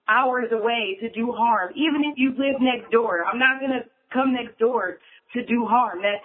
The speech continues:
not what I'm all about. And every ethnicity of people, every race of people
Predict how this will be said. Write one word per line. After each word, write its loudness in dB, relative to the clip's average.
not 2
what 0
I'm 2
all 0
about. 2
And 2
every 0
ethnicity 0
of 2
people, -2
every 0
race 0
of -8
people -2